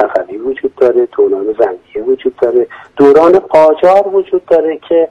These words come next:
معماران ما رفتن اروپا و چیزهایی رو یاد گرفتن و آوردن ترکیب کردن با معماری گذشتمون.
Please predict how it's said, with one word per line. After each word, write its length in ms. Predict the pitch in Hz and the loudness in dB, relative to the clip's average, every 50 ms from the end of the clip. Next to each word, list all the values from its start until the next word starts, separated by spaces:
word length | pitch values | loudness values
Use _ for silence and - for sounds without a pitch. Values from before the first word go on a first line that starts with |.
| _ - | _ 0
معماران 720 | 139 143 147 139 139 139 135 135 135 139 147 160 170 170 | 2 4 4 4 4 4 4 4 4 4 2 2 2 0
ما 180 | 160 160 160 160 | 0 0 0 2
رفتن 440 | 160 147 139 - - - 160 165 160 156 | 2 0 -2 -2 -4 -4 -2 -2 -2 -2
اروپا 600 | 143 151 151 156 143 - - - 147 143 143 135 | -4 -4 -4 -4 -6 -4 -2 0 0 0 2 0
و 80 | 127 120 107 - - | 0 0 -2 -2 -6
چیزهایی 360 | - 113 - - - 143 160 | -8 -10 -8 -4 -2 0 0
رو 120 | 170 180 175 | 2 2 2
یاد 200 | 175 170 170 170 - - | 4 2 2 0 0 0
گرفتن 360 | 160 151 147 135 - - 220 - - - - - - - - | 0 2 2 0 0 0 -2 -2 -2 -4 -12 -20 -20 -12 -4
و 120 | - 269 - | -2 0 0
آوردن 520 | - - - - 165 - 392 - 392 370 - - - | 2 2 2 2 2 2 2 0 0 -2 -8 -8 -4
ترکیب 380 | 320 - 427 403 - - 392 403 - - | -2 -2 -2 -4 -6 -10 -14 -14 -14 -12
کردن 340 | - - 170 - - - - | -12 -12 -8 -6 -4 -2 -2
با 140 | 160 156 147 | 2 2 2
معماری 540 | 143 139 139 135 127 127 120 117 - 170 196 | 4 4 4 4 4 2 0 -2 0 0 0
گذشتمون. 760 | 196 196 190 170 170 156 - - - 165 160 160 165 160 | 2 2 2 2 0 -2 -2 -4 -8 -6 -4 -4 -4 -4